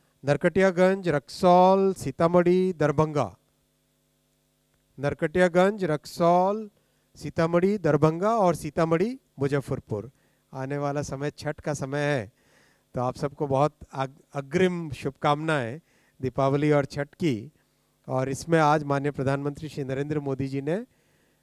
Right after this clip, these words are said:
अप्रूव किया है कैबिनेट में एक बहुत लंबे समय से, लंबे समय से जो उत्तर बिहार के, आ, हमारे सभी साथियों की जो ड्रीम थी, उस ड्रीम प्रोजेक्ट को आज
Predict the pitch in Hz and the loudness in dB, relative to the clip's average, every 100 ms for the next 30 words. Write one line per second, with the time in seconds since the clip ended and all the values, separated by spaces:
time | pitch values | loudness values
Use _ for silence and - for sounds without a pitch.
0 | _ _ _ 139 - 165 180 165 151 156 | _ _ _ -10 4 6 6 2 0 2
1 | 160 190 143 135 143 151 - 160 220 254 | 2 0 0 0 2 -2 0 2 2 -2
2 | _ _ _ _ _ - 147 135 127 139 | _ _ _ _ _ -2 -2 0 2 4
3 | 160 185 190 196 - 143 170 190 196 190 | 8 10 10 6 2 -2 0 2 4 4
4 | 175 156 170 156 175 185 - 143 156 196 | 2 0 0 -2 -6 -8 -6 -6 0 0
5 | 175 160 170 180 170 160 165 170 175 _ | 2 -2 -4 -4 -4 0 0 0 -4 _
6 | _ _ _ _ _ 151 - 185 170 156 | _ _ _ _ _ -8 0 0 0 0
7 | 156 160 160 170 160 135 135 208 _ _ | 2 2 0 0 0 0 -4 -12 _ _
8 | _ _ _ _ 135 135 139 135 127 143 | _ _ _ _ -6 -4 -2 -4 -6 -16
9 | _ _ _ _ _ - 127 135 143 147 | _ _ _ _ _ -14 -6 -4 -4 -4
10 | 139 160 170 - 143 - 165 156 160 151 | -2 0 0 -2 -8 -6 -6 -6 -8 -4
11 | 156 151 127 113 208 233 208 - 120 123 | -2 -2 -4 0 0 0 -6 -10 -10 -10
12 | _ _ _ - 156 - 151 208 208 147 | _ _ _ -6 -6 -4 0 0 0 -4
13 | 139 147 - 151 127 208 - | -2 -4 -2 0 0 -4 -10